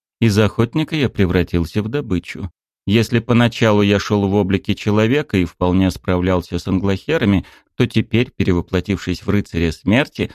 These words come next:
даже мой пожиратель не каждую броню мог пробить. В итоге моя скорость значительно замедлилась, а я сам стал петлять по лесу, пытаясь выбрать более безопасное направление, чтобы пройти сквозь него поскорее к выходу.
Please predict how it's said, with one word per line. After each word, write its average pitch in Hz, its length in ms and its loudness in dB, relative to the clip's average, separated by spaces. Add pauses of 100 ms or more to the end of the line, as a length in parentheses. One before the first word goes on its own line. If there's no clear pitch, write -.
(260)
даже 104 220 2
мой 120 160 4
пожиратель 127 640 0
не 87 120 2
каждую 92 440 -2
броню 85 380 0
мог 104 320 -2
пробить. 73 580 -6 (520)
В 110 100 2
итоге 135 320 0
моя 120 260 4
скорость 135 460 0
значительно 110 680 0
замедлилась, 98 840 0 (340)
а 113 80 0
я 127 160 2
сам 160 300 0
стал 143 260 -2
петлять 135 500 -2
по 147 80 0
лесу, 117 460 0
пытаясь 104 560 0
выбрать 104 380 0
более 92 340 2
безопасное 90 720 0
направление, 113 760 0
чтобы 101 360 -2
пройти 95 500 -2
сквозь - 340 -6
него 90 220 2
поскорее 85 520 -4
к - 100 -20
выходу. 65 520 -8